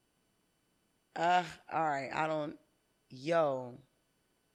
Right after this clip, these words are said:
I will never fucking forget that shit. And I'm, I didn't switch out.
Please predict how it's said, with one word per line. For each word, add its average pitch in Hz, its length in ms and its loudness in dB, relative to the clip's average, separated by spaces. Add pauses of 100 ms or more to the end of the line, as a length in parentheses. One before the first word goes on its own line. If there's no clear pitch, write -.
(240)
I 175 120 4
will 160 160 2
never 165 360 2
fucking 156 340 -4
forget 139 360 -6
that 127 180 -6
shit. - 280 -14 (760)
And 143 680 -4 (1400)
I'm, 185 320 4
I 180 120 4
didn't 196 220 -2
switch 196 320 -6
out. 220 240 -6